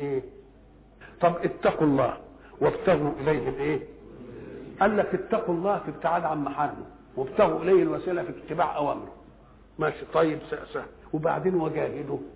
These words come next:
أم قال لك: "اوعى تفتكر إن الدين ده جاي لك عشان نفسك،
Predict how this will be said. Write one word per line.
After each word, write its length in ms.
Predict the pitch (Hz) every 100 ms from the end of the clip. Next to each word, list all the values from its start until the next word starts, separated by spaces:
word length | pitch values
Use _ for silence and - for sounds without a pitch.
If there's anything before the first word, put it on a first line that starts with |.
| - - 160
أم 120 | 156
قال 180 | 190 190
لك: 120 | 160 - - - - - 190
"اوعى 380 | 233 147 - - - - - - - - - -
تفتكر 440 | 151 - - - 160
إن 180 | 156 151
الدين 300 | 143 185 165
ده 100 | 151
جاي 160 | 165
لك 200 | 175 151
عشان 320 | - - 175 160
نفسك، 400 | 208 - -